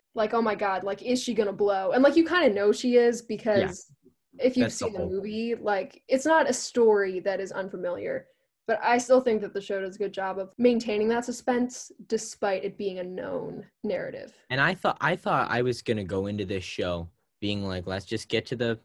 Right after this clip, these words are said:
Speaker 2: pig blood, let's get to the prom."
Speaker 1: <laughs>
Speaker 2: But I thought it paced itself, uh, pretty well. My biggest gripe with the musical was that the evil characters were evil for reasons of plot convenience. I felt there was no motivation behind it. And, and I guess that's, that's the genre,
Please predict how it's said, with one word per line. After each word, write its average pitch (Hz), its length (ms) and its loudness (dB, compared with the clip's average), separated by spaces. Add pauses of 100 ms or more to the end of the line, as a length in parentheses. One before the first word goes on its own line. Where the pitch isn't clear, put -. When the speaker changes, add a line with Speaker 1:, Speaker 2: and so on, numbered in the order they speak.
(120)
Speaker 2:
pig 104 200 -2
blood, 98 300 -2
let's 90 220 -6
get 98 160 -4
to - 80 -10
the 98 100 -8
prom." 95 540 -4
Speaker 1:
<laughs> - 240 -20
Speaker 2:
But 110 200 -2
I 143 120 2
thought 262 220 2
it - 140 -2
paced - 280 -2
itself, - 440 -6 (160)
uh, 92 200 -2
pretty 135 280 -2
well. 90 320 -6 (300)
My 156 220 2
biggest 160 480 2
gripe 117 240 2
with 113 80 -4
the 110 80 -4
musical 101 440 -4
was 98 200 -8
that 95 240 -4 (100)
the 123 200 -2
evil 151 200 2
characters 143 600 -2
were 107 160 -4
evil 110 300 0
for 98 220 -6
reasons 92 400 -4
of 85 100 -8
plot - 280 -4
convenience. 80 640 -8 (440)
I 107 140 2
felt 113 340 2
there 110 140 2
was 104 220 0
no 110 200 4
motivation 95 800 2 (120)
behind 104 320 -2
it. - 100 -4
And, 165 180 2
and 156 320 2
I 147 120 4
guess 151 240 4
that's, - 320 0
that's 117 300 0
the 95 120 -2
genre, 76 400 -6